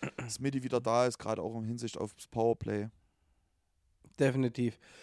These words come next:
Speaker 1: Ähm, dann hätte ich eine zweite Reihe, da hab ich jetzt einfach mal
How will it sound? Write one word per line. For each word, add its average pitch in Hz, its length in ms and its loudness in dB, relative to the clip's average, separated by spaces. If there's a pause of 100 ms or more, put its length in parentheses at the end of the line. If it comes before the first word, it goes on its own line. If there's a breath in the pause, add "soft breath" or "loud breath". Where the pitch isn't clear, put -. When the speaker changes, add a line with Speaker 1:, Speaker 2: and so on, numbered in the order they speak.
(300 soft breath)
Speaker 1:
Ähm, 151 260 6
dann 160 120 6
hätte 180 160 6
ich 202 80 0
eine 175 120 2
zweite 220 480 6
Reihe, 240 300 4
da 185 120 0
hab 175 120 0
ich 196 100 -2
jetzt 185 140 -8
einfach 170 260 -2
mal 160 480 4